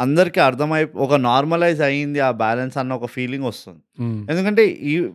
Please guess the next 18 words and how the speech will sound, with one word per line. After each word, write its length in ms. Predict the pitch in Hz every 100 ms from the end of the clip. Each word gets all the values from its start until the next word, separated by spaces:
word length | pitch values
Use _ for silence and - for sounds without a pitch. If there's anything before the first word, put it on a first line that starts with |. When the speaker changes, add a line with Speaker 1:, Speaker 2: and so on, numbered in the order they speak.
| 82 69 _ 107
Speaker 1:
ఈ 100 | 110
లాస్ట్ 380 | 110 139 -
మూవీస్, 420 | 117 127 160 156 -
కొన్ని 260 | 151 135
మూవీస్ 460 | 127 127 131 147 -
చూడు 200 | 120 113
నువ్వు, 320 | 101 90 85 123
Speaker 2:
మ్మ్. 220 | 117 104 - _ 160
Speaker 1:
all 160 | 214 240
of 80 | 214
them 140 | 233
are 300 | 208 175 175 147 -
ఒక 300 | 147 165 170
చాలా 160 | 170 220
హ్యూమనైజ్డ్ 640 | 165 170 190 208 208 185
మూవీస్ 420 | 175 170 170 160 147
చేశారు. 340 | 131 110 - - 113
Speaker 2:
యా. 180 | 104